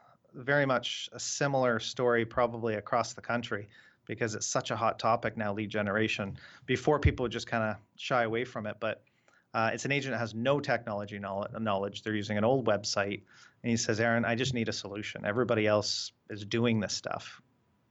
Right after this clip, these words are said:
Where can I go to find a solution for this?" And it's, it's a really big question to ask these days because there's so many different models. But I was able to just kind of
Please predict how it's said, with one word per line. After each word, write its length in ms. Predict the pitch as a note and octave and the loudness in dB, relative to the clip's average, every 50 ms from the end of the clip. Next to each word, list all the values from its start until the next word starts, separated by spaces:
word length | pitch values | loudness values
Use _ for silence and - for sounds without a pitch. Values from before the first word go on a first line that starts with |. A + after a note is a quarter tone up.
| _ _ _ _ | _ _ _ _
Where 240 | - B2+ A#2 A#2 A#2 | -4 0 0 2 2
can 140 | A#2 - B2 | 2 2 2
I 100 | A2 G#2 | 2 2
go 200 | G2+ A2 G#2+ G#2 | 2 2 0 0
to 140 | - - G#2+ | -2 -6 -6
find 340 | - - A2 G#2 G#2+ A2 | -4 -2 0 0 2 2
a 40 | A2 | 0
solution 460 | G#2 - A2+ G#2 A2+ C3 B2+ - A2+ | 0 0 0 0 0 0 0 0 -2
for 140 | G#2+ - G2+ | -4 -4 -4
this?" 160 | F#2+ F2+ - | -6 -4 -2
And 100 | - A#2+ | 0 2
it's, 220 | A#2+ A#2 - - - - - - - - - _ | 2 2 2 -2 -4 -8 -16 -20 -20 -20 -20 _
it's 100 | - - | -14 -12
a 60 | - - | -10 -2
really 260 | C#3+ E3 D#3+ D3 C3 | 2 4 6 6 6
big 200 | A2+ B2+ B2 A#2 | 6 4 2 2
question 360 | - - C3 - - - A2 | 2 0 0 0 -2 -2 -2
to 60 | G#2 G#2+ | -2 0
ask 300 | A2 B2+ C#3+ - - - | 0 0 0 -2 -4 -8
these 160 | A2 G2+ G2 | -8 -10 -8
days 340 | - E2 D#2+ - - - - _ - - - - - - _ _ - | -8 -8 -8 -10 -12 -14 -18 _ -20 -20 -20 -20 -20 -20 _ _ -4
because 580 | B2 A#2 A#2+ B2+ A#2 A2+ G2+ - - - - _ | -4 0 2 2 0 0 0 -4 -6 -8 -10 _
there's 160 | - A2+ - - | -10 -8 -6 -2
so 100 | - A2+ | -2 0
many 140 | G#2+ G#2+ | 0 0
different 220 | G#2+ G2+ G#2 G2+ G2+ | -2 -2 -2 0 2
models. 340 | G#2+ G#2+ A2 G#2+ G#2 G2+ - | 4 4 4 4 2 0 0
But 280 | - A2+ G#2+ - - _ _ _ _ - - - - _ | 2 2 2 0 -4 _ _ _ _ -20 -20 -20 -6 _
I 40 | - D3+ | 0 2
was 80 | D3+ | 4
able 200 | A#3+ B3 C4 A3+ F#3+ | 4 4 2 2 2
to 200 | D#3+ B2 - - - - - | 0 0 -2 -6 -16 -16 -6
just 340 | - C#3+ E3 E3 E3 - - | -2 0 0 0 0 -2 0
kind 200 | E3 D#3 D3 C3+ | 2 2 4 6
of 200 | A#2+ A2 G#2 | 4 4 2